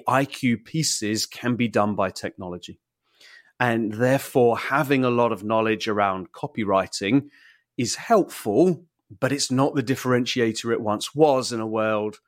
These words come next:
where tools like Chat G P T can undertake those things.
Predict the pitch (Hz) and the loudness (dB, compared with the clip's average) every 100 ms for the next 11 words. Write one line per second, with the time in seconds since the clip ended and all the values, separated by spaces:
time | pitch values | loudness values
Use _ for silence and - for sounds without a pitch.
0 | _ _ _ 117 110 104 101 - - 117 | _ _ _ -4 0 2 0 -4 -4 -2
1 | 101 107 107 110 - - 107 - 98 - | -2 -2 0 -2 -4 -4 -4 -4 -10 -12
2 | 95 - 95 - 95 90 90 - 95 - | -10 -8 -8 -8 -8 -8 -10 -12 -14 -12
3 | 98 98 - 104 131 - | -12 -10 -8 -8 -10 -16